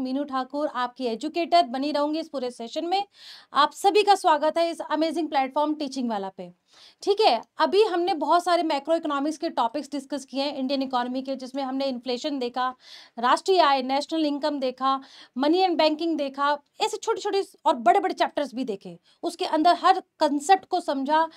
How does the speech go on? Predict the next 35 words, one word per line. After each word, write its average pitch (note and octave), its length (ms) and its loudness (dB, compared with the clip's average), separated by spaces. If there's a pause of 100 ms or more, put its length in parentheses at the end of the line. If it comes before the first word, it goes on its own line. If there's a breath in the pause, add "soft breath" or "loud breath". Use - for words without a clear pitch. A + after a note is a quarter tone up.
(260 loud breath)
हर E4+ 140 6
कॉन्सेप्ट F4 420 0
से F4+ 100 -8
रिलेटेड D4 400 -4
जितने C#4+ 300 -2
आपके E4 300 0
एमसीक्यूज़ E4 640 -2
थे, B3 100 0
कोशिश D4 460 -4
की F4 160 -4
गई F4 200 0 (320 loud breath)
कि G4 80 2
मैक्सिमम F4 600 4
एड्रेस C4 320 0
कर F#3+ 180 -8
दूं। E3+ 140 -16 (440 loud breath)
इसी G4+ 280 6
बीच F4+ 220 -2
में G4 200 0
एक G4+ 100 -6
ऐसा F4 240 2
छोटा G4+ 380 0
सा G#4 120 0
टॉपिक E4 400 0
आता C#4 220 0
है, E4 80 0
लेकिन E4 340 -4
वो F#4 440 4 (380 loud breath)
ऐसा D4+ 220 2 (100)
छोटा G4+ 300 8
टॉपिक D#4 400 4
है F#4+ 120 4
जो G4 140 0
सोशियो F#4 600 0
इकोनॉमिकली D#4 880 0